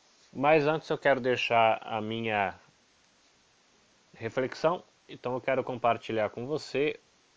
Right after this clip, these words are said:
um pequeno trecho de um livro chamado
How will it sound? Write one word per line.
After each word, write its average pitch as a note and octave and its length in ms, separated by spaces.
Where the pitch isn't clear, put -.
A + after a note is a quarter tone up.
um A#2 680
pequeno A2+ 480
trecho - 720
de A2 180
um A#2 340
livro A2 380
chamado G#2 800